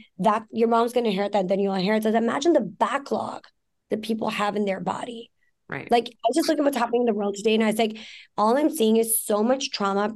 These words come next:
Speaker 1: that people are perpetuating onto each other and fear, and they're living in this cycle that if they step back and be, be like, "Is my response actually accurate, or am I operating from fear?"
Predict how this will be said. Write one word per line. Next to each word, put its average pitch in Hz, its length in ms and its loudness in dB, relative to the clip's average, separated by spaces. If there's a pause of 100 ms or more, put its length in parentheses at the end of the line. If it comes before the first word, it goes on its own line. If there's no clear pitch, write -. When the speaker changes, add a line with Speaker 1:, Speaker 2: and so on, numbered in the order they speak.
Speaker 1:
that 214 120 0
people 202 220 0
are 220 60 2
perpetuating 202 680 -2
onto 190 260 -2
each 202 220 -2
other 190 180 0
and 196 300 -4
fear, 214 300 2
and 196 140 0
they're 196 120 2
living 220 260 2
in 214 80 4
this 196 160 0
cycle 226 380 0 (360)
that 233 140 4
if 226 120 0
they 233 120 2
step 262 400 -2
back 233 220 2
and 233 100 2
be, 214 160 0
be 214 160 0
like, 208 260 0 (300)
"Is 220 180 2
my 226 180 2
response 214 580 -2 (100)
actually 190 840 0 (360)
accurate, 294 500 2
or 240 140 2
am 226 100 2
I 226 100 0
operating 202 460 0
from 190 200 -2
fear?" - 320 -12